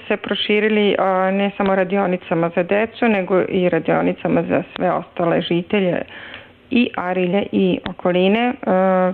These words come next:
cilj nam je da, a, zapadna Srbija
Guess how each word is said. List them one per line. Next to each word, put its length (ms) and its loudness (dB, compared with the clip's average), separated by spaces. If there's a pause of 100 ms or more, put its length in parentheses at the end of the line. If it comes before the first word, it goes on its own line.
(140)
cilj 180 4
nam 300 4
je 240 4
da, 520 0 (800)
a, 520 2 (1040)
zapadna 600 0
Srbija 600 2